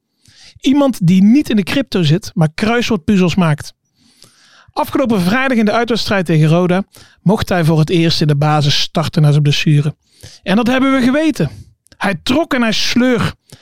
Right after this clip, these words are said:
Hij joeg op iedere mogelijke bal. En hij werkte zijn ballen eraf op het veld. En toen was daar dat moment.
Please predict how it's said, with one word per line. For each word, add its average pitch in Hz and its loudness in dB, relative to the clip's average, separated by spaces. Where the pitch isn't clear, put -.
Hij 147 -2
joeg 185 4
op 165 -2
iedere 180 2
mogelijke 156 2
bal. 147 2
En 196 -2
hij 220 0
werkte 233 0
zijn 185 2
ballen 226 2
eraf 214 0
op 202 0
het 196 -4
veld. 180 -2
En 139 -4
toen 190 2
was 156 4
daar 143 2
dat 147 -2
moment. 139 0